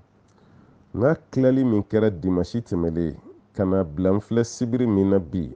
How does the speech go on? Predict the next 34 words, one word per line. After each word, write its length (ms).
walima 340
ka 140
na 120
bila 240
kunun 420
juma 280
na, 120
maa 220
minnu 320
ye 60
taa 120
ni 120
ka 60
segin 300
kɛ 160
misiri 460
la 100
tuguni, 460
an 160
ye 80
dɔ 240
di 100
minnu 300
ma, 240
ani 160
an 160
ye 60
minnu 260
na 120
segin 360
k'u 180
ka 120
sabali 380
fɔlɔ. 280